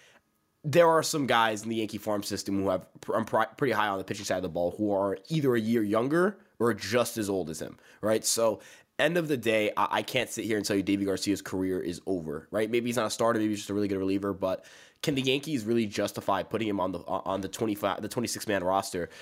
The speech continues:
um, you know, ahead of some of the guys, you know, I guess he'd be battling, like, an Albert Abreu for a spot.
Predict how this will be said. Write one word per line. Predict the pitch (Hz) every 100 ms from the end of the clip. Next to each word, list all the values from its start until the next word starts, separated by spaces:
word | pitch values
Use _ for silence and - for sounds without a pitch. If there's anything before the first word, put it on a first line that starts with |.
| -
um, | - 98 95 92 90 -
you | 131
know, | 113
ahead | 104 113
of | 113
some | - 113
of |
the | 104
guys, | 107 101 92 - - -
you | 107
know, | 104 104 - - _ - -
I | 123
guess | 143 143
he'd | 120
be | 113
battling, | 98 101 104 98
like, | 92
an | -
Albert | 101 98 92
Abreu | 80 92 95 98
for | 107
a | 107
spot. | - 117 117 -